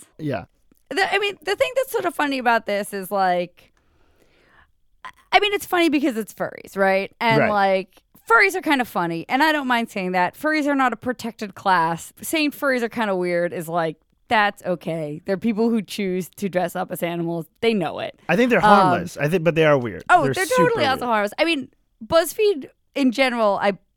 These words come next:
Speaker 2: firmly believe we are a pro-furry organization.
Speaker 1: We've said it
Speaker 2: I'm a
Speaker 1: before. This
Speaker 2: pro-furry
Speaker 1: show is
Speaker 2: person.
Speaker 1: pro-furry. BuzzFeed Inter-
Speaker 2: Oh,
Speaker 1: BuzzFeed's
Speaker 2: yeah.
Speaker 1: Internet Explorer is a pro-furry podcast.
Speaker 2: I think that being a furry is, like, I mean, it's weird as hell, but, like,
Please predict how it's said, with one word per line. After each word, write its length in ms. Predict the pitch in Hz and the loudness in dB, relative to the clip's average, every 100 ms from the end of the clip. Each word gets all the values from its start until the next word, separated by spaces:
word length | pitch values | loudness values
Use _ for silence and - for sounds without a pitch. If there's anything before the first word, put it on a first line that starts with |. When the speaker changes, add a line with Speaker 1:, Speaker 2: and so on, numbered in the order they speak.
| _ _ _ | _ _ _
Speaker 2:
firmly 380 | - 277 269 262 | -2 0 0 0
believe 280 | 220 208 | 0 0
we 100 | 220 | 2
are 120 | 254 170 | 2 2
a 40 | |
pro-furry 840 | - 240 226 220 220 - 208 202 | -2 0 4 4 2 -4 -6 -4
organization. 800 | 180 180 180 175 180 165 180 170 | -2 -2 -2 -4 -4 -6 -6 -2
Speaker 1:
We've 160 | 220 214 | -2 2
said 200 | 247 240 | 4 4
it 120 | 214 | 4
Speaker 2:
I'm 160 | 240 | 4
a 120 | 277 233 | 6 6
Speaker 1:
before. 60 | 143 | 6
This 160 | - - | 2 4
Speaker 2:
pro-furry 220 | 220 277 | 6 8
Speaker 1:
show 80 | 240 | 8
is 140 | 180 | 4
Speaker 2:
person. 60 | 170 | 2
Speaker 1:
pro-furry. 560 | 180 156 160 110 95 - | 0 0 -2 -4 -8 -16
BuzzFeed 600 | 135 135 - 208 - 226 | -16 -6 -2 -2 -2 -2
Inter- 240 | 214 208 208 | -2 0 2
Speaker 2:
Oh, 180 | 359 | 6
Speaker 1:
BuzzFeed's 160 | 214 220 | 6 4
Speaker 2:
yeah. 100 | 392 | 2
Speaker 1:
Internet 240 | - 220 | 2 2
Explorer 260 | 208 - 196 | 0 0 0
is 140 | 160 | 0
a 40 | 147 | -4
pro-furry 540 | - 180 165 - 165 | -2 0 0 -2 -2
podcast. 560 | 151 151 131 107 80 - - | 0 0 -2 -6 -14 -8 0
Speaker 2:
I 220 | 269 330 | 2 2
think 240 | 392 330 | -2 -2
that 120 | 302 | -4
being 200 | 220 269 | -4 -4
a 40 | 262 | -4
furry 440 | - 254 240 220 | -4 -4 -4 -4
is, 240 | 208 196 190 | -4 -4 -2
like, 260 | 202 185 | -2 -2
I 60 | - | -2
mean, 160 | 220 202 | 0 0
it's 120 | 170 | -2
weird 280 | 185 240 226 | 0 2 2
as 120 | - | 2
hell, 340 | 214 262 196 | 2 2 2
but, 320 | 175 - 190 | -2 -2 -2
like, 300 | 180 165 160 | 0 -2 -2